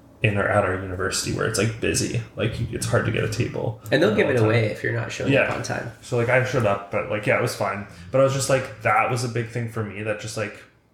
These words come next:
Speaker 1: I still was, like, enjoyed, like, the date and the person, like, had, like, a nice enough, like, personality and stuff. Um, and then I think, yeah, it was interesting 'cause then we had gone on that date and then, like,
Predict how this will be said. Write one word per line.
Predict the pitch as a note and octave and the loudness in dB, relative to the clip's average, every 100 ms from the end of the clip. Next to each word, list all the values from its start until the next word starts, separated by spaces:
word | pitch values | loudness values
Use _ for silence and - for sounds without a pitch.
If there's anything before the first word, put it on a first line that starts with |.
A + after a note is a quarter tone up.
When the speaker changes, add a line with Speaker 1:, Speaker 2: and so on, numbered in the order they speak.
| _ - | _ 0
Speaker 1:
I | D#3+ | 2
still | F3 - A3+ | 4 4 4
was, | A3 | 4
like, | C3+ - - - _ _ _ _ _ B2+ | 2 0 -8 -20 _ _ _ _ _ 2
enjoyed, | A#2+ A2 G2 G2+ F#2 | 4 4 4 2 0
like, | F2+ - | -4 0
the | |
date | G#2+ F#2+ F2+ - - | 0 0 -4 -8 -10
and | - A2 | -2 0
the | G#2+ | 2
person, | A2+ G#2+ G#2+ | 2 2 2
like, | G2+ | 0
had, | A2+ G#2 | -2 -2
like, | - | -2
a | G#2 | 0
nice | G2+ G2 - - - - - | 0 0 -2 -2 -12 -20 -4
enough, | A2 A2 G2 A2 | 2 4 4 2
like, | G2+ | -2
personality | - A2 - F#2+ - F2+ - | -2 -2 0 0 -2 -2 -4
and | G2+ A2+ | -2 -2
stuff. | - - A2+ - - - - _ - - - - A#2+ | 0 -2 -4 -10 -16 -20 -20 _ -20 -14 -12 -4 2
Um, | A#2 A2+ A2 A2 A2+ - _ - - - - - - - | 4 4 2 -2 -12 -16 _ -20 -20 -20 -16 -8 -6 2
and | A#2+ A#2 | 4 4
then | A2+ G#2+ G#2 G#2 G#2 G2+ - - _ _ _ - | 4 4 2 -2 -4 -6 -10 -20 _ _ _ -2
I | A#2 | 0
think, | A2+ C3 A#2 A2+ A2 - - - _ _ _ _ _ _ _ _ _ _ _ - | 2 2 2 2 -2 -10 -16 -20 _ _ _ _ _ _ _ _ _ _ _ 0
yeah, | A#2 | 2
it | |
was | G#2+ A2 | 2 0
interesting | A2+ - B2 | -2 0 0
'cause | A#2 | 2
then | A2+ G#2+ G#2+ G#2 | 2 2 0 -2
we | A#2 | 2
had | A2 G#2+ | 2 2
gone | B2 C3+ | 4 4
on | C3+ | 4
that | B2+ A2+ | 2 2
date | G#2+ G#2 | 0 0
and | G#2+ G2+ | -4 -6
then, | G2 G2 | -6 -6
like, | G2 F#2+ - | -6 -8 -10